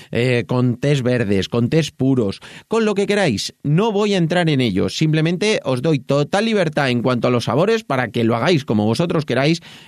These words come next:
pero lo importante es que veáis el proceso. Eh, para medio litro lo que vamos a echar es media cucharada sopera aproximadamente o un par de cucharaditas pequeñas. Al final es, pues, como el doble de una, de una infusión,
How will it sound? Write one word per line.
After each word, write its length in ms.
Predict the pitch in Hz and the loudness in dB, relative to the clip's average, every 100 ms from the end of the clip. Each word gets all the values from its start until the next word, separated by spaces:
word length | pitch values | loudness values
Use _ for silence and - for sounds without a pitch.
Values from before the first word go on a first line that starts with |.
| - | -10
pero 240 | - 160 196 | -2 0 2
lo 140 | 170 | 2
importante 800 | 139 127 117 113 131 143 143 147 | 0 0 0 -2 0 0 2 0
es 140 | 196 - - - - | 0 -4 -16 -20 -12
que 140 | - 127 | -4 0
veáis 480 | 120 135 196 214 - | 0 2 0 -2 -6
el 180 | - 117 | -2 -2
proceso. 600 | 127 95 90 98 - - - - - _ _ - | 0 -2 0 -2 -4 -10 -18 -20 -20 _ _ -2
Eh, 380 | 139 143 139 135 | 0 2 0 0
para 320 | 135 135 131 | -2 -2 0
medio 300 | 139 180 185 | 0 0 2
litro 380 | 180 175 185 202 | 0 0 0 2
lo 120 | 170 | 0
que 60 | 123 | 0
vamos 240 | 135 147 | 0 0
a 40 | 151 | 0
echar 200 | 160 147 | 0 0
es 160 | 123 | 0
media 280 | 127 139 127 | 0 2 0
cucharada 440 | 120 120 107 110 | -2 0 0 0
sopera 400 | 101 117 175 156 | 0 0 0 2
aproximadamente 960 | 123 107 - 113 117 127 131 143 135 156 - - - | 0 -2 -2 0 0 2 2 2 2 -2 -4 -18 -4
o 240 | 151 170 170 | -2 2 2
un 120 | 143 | 0
par 200 | 139 131 | -2 -2
de 80 | 110 | -2
cucharaditas 600 | 117 117 107 110 92 - | 0 0 0 0 0 -4
pequeñas. 460 | - 113 98 76 | -2 -2 -2 -2
Al 120 | 101 | -2
final 280 | 98 107 113 | 0 0 0
es, 180 | 120 127 | 0 -2
pues, 220 | - 120 | -2 -4
como 200 | 113 113 | 0 0
el 80 | 113 | 0
doble 260 | 139 120 110 | 0 2 2
de 80 | |
una, 240 | 101 90 101 | 0 0 0
de 220 | 87 104 | 0 0
una 100 | 104 | 0
infusión, 500 | 90 92 90 147 98 | 0 -2 0 0 0